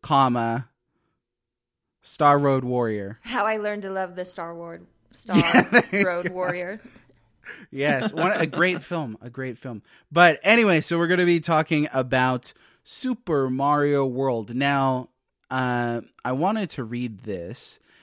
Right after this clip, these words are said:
Speaker 1: This is the story of Super Mario World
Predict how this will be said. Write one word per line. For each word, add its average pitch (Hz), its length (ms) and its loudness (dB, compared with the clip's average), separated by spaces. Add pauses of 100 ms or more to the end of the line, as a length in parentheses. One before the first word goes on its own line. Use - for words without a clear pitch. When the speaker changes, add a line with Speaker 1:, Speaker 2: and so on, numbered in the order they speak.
(300)
Speaker 1:
This 185 280 0
is 165 240 4
the 143 120 4
story 185 720 2
of 113 200 -6
Super 120 340 -4
Mario 110 360 0
World 104 500 -6